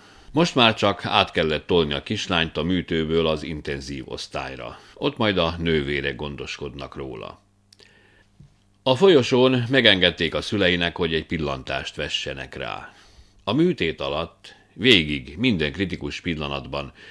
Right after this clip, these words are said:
visszatartottam az érzelmeimet, de ahogy megláttam az édesanyja aggódó arcát, könnyes szemét, és hallottam a fájdalmasan bátorító szavait, amikor a kislányához szólt,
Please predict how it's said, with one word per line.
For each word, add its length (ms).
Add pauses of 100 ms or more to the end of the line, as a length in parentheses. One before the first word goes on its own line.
(240)
visszatartottam 880
az 120
érzelmeimet, 1000 (500)
de 140
ahogy 360
megláttam 540
az 120
édesanyja 600
aggódó 480
arcát, 520
könnyes 400
szemét, 560 (240)
és 200
hallottam 560
a 80
fájdalmasan 840
bátorító 640
szavait, 480
amikor 320
a 80
kislányához 800
szólt, 460